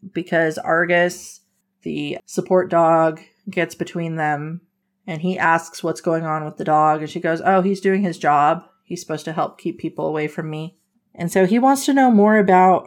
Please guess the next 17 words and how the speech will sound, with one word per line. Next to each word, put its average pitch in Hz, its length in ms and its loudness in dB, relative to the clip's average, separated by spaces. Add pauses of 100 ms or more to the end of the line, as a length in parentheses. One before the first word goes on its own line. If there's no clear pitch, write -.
(160)
her, 175 500 0 (460)
for 190 120 -2
lack 175 240 2
of 165 60 -2
a 170 80 -6
better 165 240 2
word, 165 320 -2 (100)
issues. 131 800 -8 (420)
And 233 200 2
she 277 120 2
does 294 260 4
tell 247 280 4
him 175 640 0 (460)
about 170 340 4
some 151 180 -2
of 156 120 -6
it. 143 360 -4